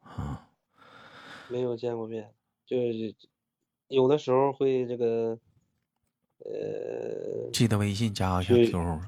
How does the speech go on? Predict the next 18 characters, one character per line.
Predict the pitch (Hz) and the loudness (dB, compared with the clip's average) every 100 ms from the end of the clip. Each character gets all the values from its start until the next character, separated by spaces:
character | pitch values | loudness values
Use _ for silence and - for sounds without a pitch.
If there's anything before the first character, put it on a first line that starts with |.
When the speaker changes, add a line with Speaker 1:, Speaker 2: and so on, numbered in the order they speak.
| - _ | -16 _
Speaker 1:
是 | - | 2
不 | 87 | 4
是？ | 82 80 _ _ _ - | 4 -2 _ _ _ -8
Speaker 2:
不、 | 95 127 | -2 6
呃， | 117 95 - 120 135 147 - - 165 | 6 6 6 6 4 -4 -2 6 8
<clears throat> | 151 143 - 151 127 | 8 4 2 4 4
对， | 127 117 | 6 6
就 | 104 131 | 4 0
尝， | - - 120 131 127 - - - _ | 0 2 6 6 4 -16 -20 -20 _
尝 | - 120 | 2 2
试 | 143 | 4
过 | 156 | 2
一 | 135 | 2
段 | 127 127 | 0 0
时 | 123 | -2
间， | 117 113 110 | 0 0 0
就 | 113 | -6
是 | 117 110 117 | -4 -6 -6